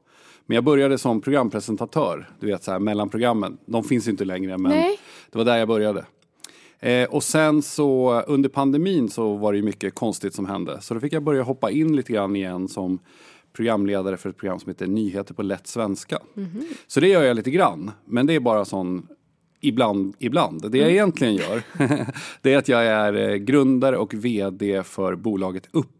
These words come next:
Speaker 1: Upp, som, eh, jobbar med en hel del kul grejer som vi förmodligen ska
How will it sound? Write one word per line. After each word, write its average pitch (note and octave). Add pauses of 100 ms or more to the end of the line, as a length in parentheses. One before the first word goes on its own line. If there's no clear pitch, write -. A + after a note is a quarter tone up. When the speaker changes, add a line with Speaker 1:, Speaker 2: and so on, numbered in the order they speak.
Speaker 1:
Upp, - (580)
som, G2+
eh, G2 (260)
jobbar G#2
med G2+
en G2
hel G2
del F#2
kul F#2+
grejer F2+
som G2+
vi F#2+
förmodligen F2+
ska -